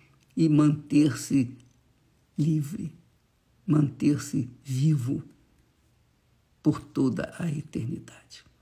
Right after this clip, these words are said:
Então, o jejum de Daniel é para as pessoas que têm sede e fome de justiça. Se não é o seu caso,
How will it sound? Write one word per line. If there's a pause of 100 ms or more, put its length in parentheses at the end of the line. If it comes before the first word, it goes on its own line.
(680)
Então,
o
jejum
de
Daniel (420)
é
para
as
pessoas
que
têm
sede (540)
e
fome
de
justiça. (580)
Se (100)
não
é
o
seu
caso,